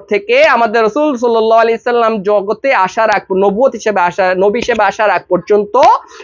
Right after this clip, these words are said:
এই সময়টার মধ্যে উল্লেখযোগ্য কোনো কাজকর্ম হয় নাই, ভালো কাজ হয়নি, সেজন্য এই সময়টাকে অনুল্লেখিত একটা সময় বলা, বিচ্ছিন্ন সময়, যে সময়টা মানব জগতের জন্য তেমন কোনো কাজে আসেনি, এজন্য একটা নাম দেওয়া হয়েছে কি ইনকিতাউ মিনাজ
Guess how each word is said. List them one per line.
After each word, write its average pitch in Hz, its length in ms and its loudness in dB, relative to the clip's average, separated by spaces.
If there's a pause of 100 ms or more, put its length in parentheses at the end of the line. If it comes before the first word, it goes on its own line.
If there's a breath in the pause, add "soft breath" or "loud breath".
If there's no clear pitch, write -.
(200 loud breath)
এই 311 100 0
সময়টার 311 420 0
মধ্যে 285 240 -2 (140)
উল্লেখযোগ্য 320 720 0
কোনো 214 220 0
কাজকর্ম 180 640 -2
হয় 185 240 0
নাই, 240 140 2
ভালো 214 260 0
কাজ 214 260 0
হয়নি, 269 260 2
সেজন্য 262 420 0
এই 254 60 0
সময়টাকে 240 500 -2 (120)
অনুল্লেখিত 330 840 0
একটা 202 220 -2
সময় 175 320 0
বলা, 156 200 2
বিচ্ছিন্ন 403 680 0
সময়, 180 340 0 (320 loud breath)
যে 214 80 0
সময়টা 254 400 0
মানব 226 340 0
জগতের 208 380 -2
জন্য 208 380 -2
তেমন 214 360 0
কোনো 254 300 0
কাজে 190 320 0
আসেনি, 262 420 0 (280 loud breath)
এজন্য 247 360 2
একটা 247 160 -2
নাম 226 300 0
দেওয়া 220 200 4
হয়েছে 254 300 0
কি - 220 -10
ইনকিতাউ 233 760 -2
মিনাজ 180 380 0